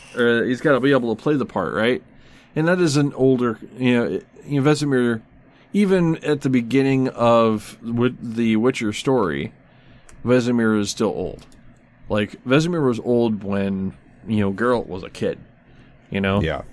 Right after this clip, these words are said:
Speaker 1: So he, he's the oldest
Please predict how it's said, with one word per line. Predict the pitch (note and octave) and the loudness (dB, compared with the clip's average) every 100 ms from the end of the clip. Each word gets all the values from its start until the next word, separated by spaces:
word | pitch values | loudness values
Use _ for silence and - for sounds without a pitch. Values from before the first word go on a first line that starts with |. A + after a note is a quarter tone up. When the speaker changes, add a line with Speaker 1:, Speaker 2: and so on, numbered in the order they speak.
| - - - - | -20 -20 -20 -20
Speaker 1:
So | - - B2+ A#2 A2+ G#2+ - - | -14 0 2 4 2 0 -4 -12
he, | A#2 A#2 | -4 -4
he's | A2 A#2 A#2 G#2 - | 0 2 2 0 -2
the | A2+ | -2
oldest | B2+ C3 B2+ A#2 - | 2 2 2 0 -4